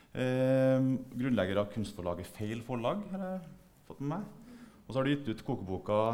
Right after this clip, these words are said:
Se torsken, som vi skal komme tilbake til om litt, som var til støtte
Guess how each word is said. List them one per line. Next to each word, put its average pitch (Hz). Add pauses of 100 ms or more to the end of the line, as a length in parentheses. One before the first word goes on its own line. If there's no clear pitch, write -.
(340)
Se -
torsken, 120
som 147
vi 127
skal 120
komme 113
tilbake 95
til 104 (340)
om 98
litt, - (680)
som 123
var 120
til 127
støtte 143